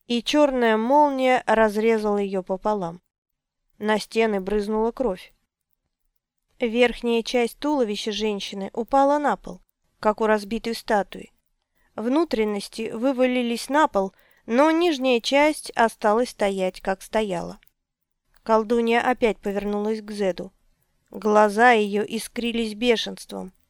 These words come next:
«Если хочешь испытать на себе магию ущерба,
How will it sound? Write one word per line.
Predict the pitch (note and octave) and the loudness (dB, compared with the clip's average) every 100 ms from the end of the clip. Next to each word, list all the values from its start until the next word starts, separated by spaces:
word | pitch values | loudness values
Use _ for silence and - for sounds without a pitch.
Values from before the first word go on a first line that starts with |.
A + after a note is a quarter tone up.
| _ _ _ _ _ _ _ _ _ _ | _ _ _ _ _ _ _ _ _ _
«Если | G#3 G3+ B3+ B3+ A#3+ C4 | -8 4 4 4 0 -2
хочешь | - C#4 B3+ B3+ - | 0 0 2 0 -2
испытать | - A#3 - B3+ B3 A#3 A3+ | -4 -6 -2 0 4 4 4
на | A3+ | -2
себе | - A#3+ A3 D#4+ | -2 -6 0 2
магию | B3 G#3 G3 F#3 G3+ | 2 2 0 0 -2
ущерба, | G3+ - G#3+ F#3+ F#3 F#3 | 0 -4 0 0 0 -2